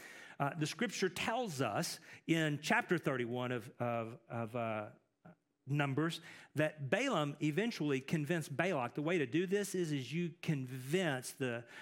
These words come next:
the nation of Israel to intermarry with the Moabites. And when they intermarry with the Moabites, they are seduced by their beautiful women. They will marry them, and then they will end up setting up house.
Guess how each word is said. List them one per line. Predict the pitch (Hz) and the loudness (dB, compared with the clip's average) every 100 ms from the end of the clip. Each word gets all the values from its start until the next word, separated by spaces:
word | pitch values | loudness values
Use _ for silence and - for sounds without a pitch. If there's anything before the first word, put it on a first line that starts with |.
| - | -4
the | 143 | 0
nation | 147 170 160 | 0 0 0
of | 123 - | -2 -2
Israel | 151 160 - 123 117 | 0 0 0 -2 -2
to | - 160 160 | -2 -4 0
intermarry | 175 190 165 143 139 165 170 123 117 | -2 -2 -2 -2 -2 0 0 0 0
with | 127 | -2
the | 131 | -2
Moabites. | 147 160 120 110 101 - | -2 -2 -2 -4 -6 -6
And | 127 | -4
when | 131 | -2
they | 131 | -4
intermarry | 131 175 170 147 156 156 135 | -2 -2 -2 -2 0 0 0
with | 120 | 0
the | 123 | -2
Moabites, | 135 147 110 104 131 - | -2 -2 -4 -4 -6 -4
they | 135 | -4
are | 131 | -4
seduced | - 131 113 165 196 208 - - - - | -4 -6 0 2 2 -2 -8 -18 -20 -6
by | - 151 | 0 2
their | 147 | 2
beautiful | 127 143 135 127 | 0 0 -2 -4
women. | 117 147 110 98 - - - | -2 -2 -2 -6 -14 -12 -4
They | 131 | -2
will | 127 | 0
marry | 127 131 156 196 | 0 2 2 2
them, | 214 247 247 - _ - - | 0 -4 -6 -12 _ -18 -4
and | 143 151 | 0 2
then | 156 180 | 4 2
they | 160 | 2
will | 147 147 | 0 0
end | 160 165 | 0 2
up | 156 131 | 0 0
setting | - 139 127 | 0 0 0
up | 110 | -2
house. | - 190 208 214 - | -2 0 0 -2 -6